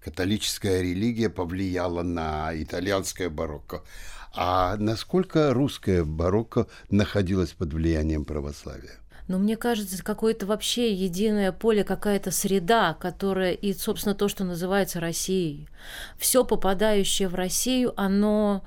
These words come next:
Speaker 2: переплавляется во что-то иное, эм, что покрывается каким-то куполом, ну, я не знаю, какого-то человеколюбия, какой-то простоты,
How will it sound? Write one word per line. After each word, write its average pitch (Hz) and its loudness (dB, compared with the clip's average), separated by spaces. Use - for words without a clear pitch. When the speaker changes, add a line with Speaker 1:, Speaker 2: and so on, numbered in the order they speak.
Speaker 2:
переплавляется 220 4
во 196 2
что-то 202 0
иное, 208 4
эм, 202 2
что 220 2
покрывается 226 2
каким-то 208 0
куполом, 185 -2
ну, 202 0
я 190 -2
не 202 4
знаю, 180 0
какого-то 208 0
человеколюбия, 214 2
какой-то 233 2
простоты, 190 0